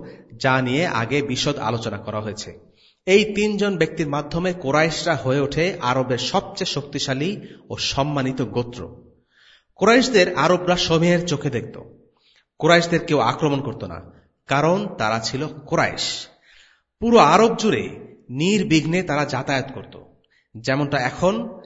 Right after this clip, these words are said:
আমেরিকার পাসপোর্ট নিয়ে পৃথিবীর সব দেশে যাওয়া যায়।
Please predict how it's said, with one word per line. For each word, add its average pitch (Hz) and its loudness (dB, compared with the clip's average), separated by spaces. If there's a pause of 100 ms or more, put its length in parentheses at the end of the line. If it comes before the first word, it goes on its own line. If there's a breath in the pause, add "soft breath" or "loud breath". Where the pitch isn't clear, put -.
(360 loud breath)
আমেরিকার 185 2
পাসপোর্ট 190 -2
নিয়ে 135 2
পৃথিবীর 139 -4
সব 170 2
দেশে 139 -2
যাওয়া 101 -2
যায়। 90 -10